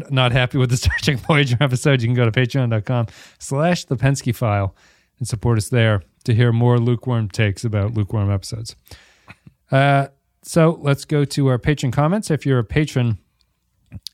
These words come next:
at patreon dot com slash the Pensky File, you can come to our Patreon and leave comments about upcoming episodes,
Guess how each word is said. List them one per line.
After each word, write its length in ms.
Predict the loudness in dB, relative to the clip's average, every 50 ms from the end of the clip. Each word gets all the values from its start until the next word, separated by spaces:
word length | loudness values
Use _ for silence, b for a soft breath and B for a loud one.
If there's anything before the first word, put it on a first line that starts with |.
| _ _ _ -2
at 220 | 0 0 0 0
patreon 340 | 0 0 0 0 0 -2 0
dot 140 | 0 -2 -2
com 240 | -2 -2 -2 -4 -4
slash 320 | -6 -6 -6 -6 -6 -6
the 80 | -8 -8
Pensky 320 | -6 -6 -6 -6 -8 -10 -8
File, 220 | -6 -4 -4 -4
you 80 | -4 -4
can 120 | -6 -6
come 200 | -4 -4 -4 -4
to 180 | -4 -4 -4 -4
our 100 | -4 -4
Patreon 480 | -4 -6 -6 -4 -4 -4 -2 -2 -2
and 380 | -2 -2 -2 -2 -4 -4 -4 -4
leave 180 | -4 -4 -4
comments 380 | -2 0 2 2 2 2 0 -2
about 180 | -2 -2 0 0
upcoming 360 | -2 -2 -2 -2 -2 0 0
episodes, 440 | 0 -2 -2 -2 0 0 0 -2